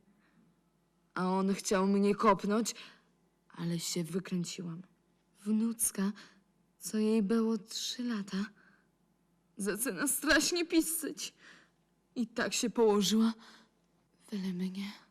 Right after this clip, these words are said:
I wtedy ten karabin maszynowy zaczął strzelać. Jak się opamiętałam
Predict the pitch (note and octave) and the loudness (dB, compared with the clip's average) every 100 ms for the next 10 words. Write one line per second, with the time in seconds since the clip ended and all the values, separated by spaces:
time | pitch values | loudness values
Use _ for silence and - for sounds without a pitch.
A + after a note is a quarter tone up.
0 | _ _ _ _ _ - F#3+ F#3 E3+ - | _ _ _ _ _ -4 -2 -2 -4 -10
1 | - A3 G3 F#3 F3 F#3+ F#3 E3+ G#3+ G3+ | -2 0 2 0 0 0 0 2 4 4
2 | F#3+ G#3+ G3 G3 - G3 F#3+ F3+ G3 G3 | 4 4 4 4 4 2 0 0 0 -2
3 | - F3 E3+ G3 F#3 - E3 E3 D#3+ - | -8 -6 2 2 2 -2 -2 -4 -4 -4
4 | - - E3 D#3+ - - - - _ _ | -2 -2 -2 -6 -10 -10 -10 -12 _ _
5 | _ _ _ _ _ _ _ - G#3 G3 | _ _ _ _ _ _ _ -8 -8 -8
6 | - - G3+ G#3 - A#3 G#3+ G3+ A3 - | -10 -8 -6 -8 -10 -6 -4 -4 -8 -6
7 | A#3 A3 A3 | -4 -4 -6